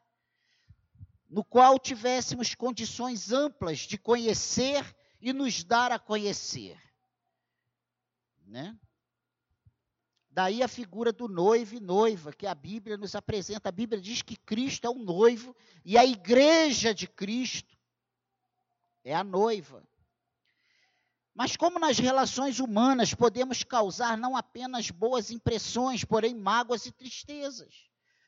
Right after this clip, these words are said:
A Bíblia diz: "Não entristeçais o Espírito Santo." Então nós temos, nós podemos causar boas ou más impresso-,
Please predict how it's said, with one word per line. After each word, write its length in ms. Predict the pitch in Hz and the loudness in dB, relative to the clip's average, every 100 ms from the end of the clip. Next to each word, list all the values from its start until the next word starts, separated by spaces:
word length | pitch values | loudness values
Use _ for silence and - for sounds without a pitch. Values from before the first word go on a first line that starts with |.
| - | -4
A 100 | 202 | 0
Bíblia 320 | - 269 247 | 0 2 2
diz: 480 | 208 285 226 - - _ _ _ _ _ _ _ _ | 2 0 0 -4 -8 _ _ _ _ _ _ _ _
"Não 380 | 185 294 320 320 | -2 6 8 8
entristeçais 1120 | 302 294 285 - 277 254 - 254 254 262 240 | 2 -4 -6 -2 -2 -2 -2 0 2 0 -4
o 60 | 269 | -8
Espírito 760 | 233 - - 240 247 247 262 240 _ | -8 -8 -6 -6 -6 -12 -20 -20 _
Santo." 480 | - - 320 311 _ _ _ _ _ _ _ _ _ _ _ _ _ _ _ _ _ _ _ _ _ _ _ _ _ _ | -20 -18 -20 -20 _ _ _ _ _ _ _ _ _ _ _ _ _ _ _ _ _ _ _ _ _ _ _ _ _ _
Então 120 | 233 | -10
nós 380 | 262 254 214 - | -4 -2 -2 -6
temos, 640 | - 220 202 151 - - - _ _ _ _ _ _ _ _ _ _ _ _ _ _ _ _ _ _ | -4 -4 -4 -8 -10 -10 -12 _ _ _ _ _ _ _ _ _ _ _ _ _ _ _ _ _ _
nós 200 | 156 180 | -12 -10
podemos 500 | - 202 190 226 185 | -6 -6 -2 -4 -4
causar 480 | - 170 143 175 156 | -8 -8 -8 -10 -10
boas 460 | 135 147 175 175 160 | -10 -8 -6 -6 -8
ou 160 | 156 | -10
más 480 | 131 131 147 147 - | -10 -16 -16 -16 -18
impresso-, 600 | 135 131 123 117 - - | -16 -16 -14 -16 -18 -20